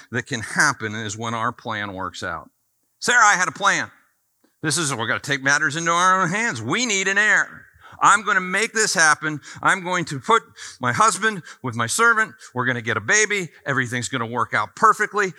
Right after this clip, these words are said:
Exactly. That's what happens. And now she has a mess on her hands. She has a relational train wreck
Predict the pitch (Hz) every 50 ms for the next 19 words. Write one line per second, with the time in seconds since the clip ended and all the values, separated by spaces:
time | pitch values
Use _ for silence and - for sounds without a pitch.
0 | - - - 110 107 110 110 - 180 165 175 180 - 175 160 131 117 110 104 156
1 | 151 175 180 - - 180 180 175 160 139 156 156 156 160 - 165 143 139 131 127
2 | 135 139 147 147 143 - - 165 135 127 143 127 101 123 107 107 101 101 113 135
3 | 135 113 - - 147 127 113 104 101 98 90 98 101 92 87 87 87 90 - -
4 | - - _ _ _ _ _ _ _ _ _ - - - - 190 170 165 170 165
5 | 160 135 127 147 147 131 135 139 135 135 147 165 180 196 185 - - 208 190 196
6 | 190 185 185 - _ - - - _ _ _ - - - - - - 190 175 170
7 | 175 170 160 151 135 127 127 117 110 104 101 - - -